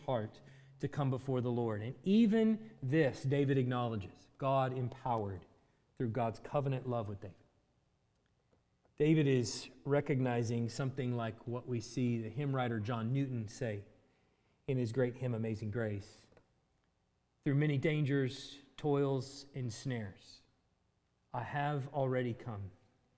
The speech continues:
'Tis grace hath brought me safe thus far,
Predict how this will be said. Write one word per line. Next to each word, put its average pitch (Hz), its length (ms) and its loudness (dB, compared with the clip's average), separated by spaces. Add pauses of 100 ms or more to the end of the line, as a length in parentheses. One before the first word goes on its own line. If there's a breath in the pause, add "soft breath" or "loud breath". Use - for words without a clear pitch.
(260)
'Tis 123 200 0
grace 143 640 0 (120)
hath 139 220 -4
brought 139 460 0
me 131 140 -4
safe - 480 -6
thus 123 280 -6
far, 104 420 -6